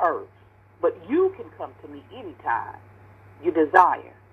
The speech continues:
and I'm ready to listen to what you have to say. In fact, I lean in to hear your prayers." That's what we can read in the book of Psalms.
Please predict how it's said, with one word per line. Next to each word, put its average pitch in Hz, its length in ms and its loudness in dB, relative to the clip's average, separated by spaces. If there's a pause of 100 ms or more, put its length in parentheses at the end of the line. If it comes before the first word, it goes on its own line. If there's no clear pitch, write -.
(220)
and 180 120 0
I'm 160 240 4
ready 262 300 0
to - 160 -4
listen 220 460 -6
to - 120 -10
what 175 220 0 (100)
you 302 200 2
have 226 280 0
to 214 180 -4
say. 226 200 -6 (520)
In 185 160 0 (120)
fact, - 460 4 (240)
I 196 160 12
lean 262 520 -10 (160)
in 190 300 -10
to - 140 -10
hear 160 340 -2
your 143 140 2
prayers." 151 460 -2 (580)
That's 214 220 4
what 247 160 -6
we 208 80 -12
can 175 200 -8
read - 240 -10
in 156 100 -10
the 151 80 -2
book 143 220 -4
of 156 140 -8
Psalms. 233 340 -4